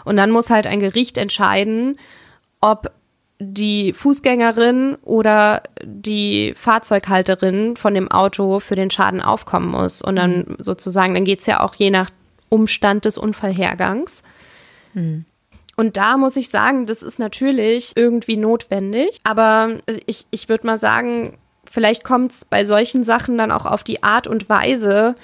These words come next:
Speaker 1: der Erörterung der Ta-, des, des Tathergangs an.
Speaker 2: Hm.
Speaker 1: Weil das natürlich, wenn sowas vor Gericht gemacht wird und dann, also irgendwie geklärt wird und ich meine, so ein, so ein Verkehrsunfall kann ja auch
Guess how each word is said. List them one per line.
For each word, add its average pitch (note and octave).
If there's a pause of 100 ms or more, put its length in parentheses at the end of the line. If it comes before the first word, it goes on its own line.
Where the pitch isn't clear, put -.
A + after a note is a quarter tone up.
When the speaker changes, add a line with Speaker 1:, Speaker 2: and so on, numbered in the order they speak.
(440)
Speaker 1:
der G3+
Erörterung G3+
der F#3+
Ta-, -
des, G3+
des -
Tathergangs F#3+
an. G#3 (400)
Speaker 2:
Hm. E3+
Speaker 1:
Weil G#3
das G#3
natürlich, A#3+
wenn A3
sowas G#3+
vor G#3
Gericht G3+ (280)
gemacht G3
wird G3
und G3+
dann, G3
also G3+
irgendwie G3
geklärt G#3+
wird F#3+
und G3
ich -
meine, F#3+
so F#3
ein, F#3
so F#3
ein F#3+
Verkehrsunfall G#3
kann G3+
ja F#3
auch A3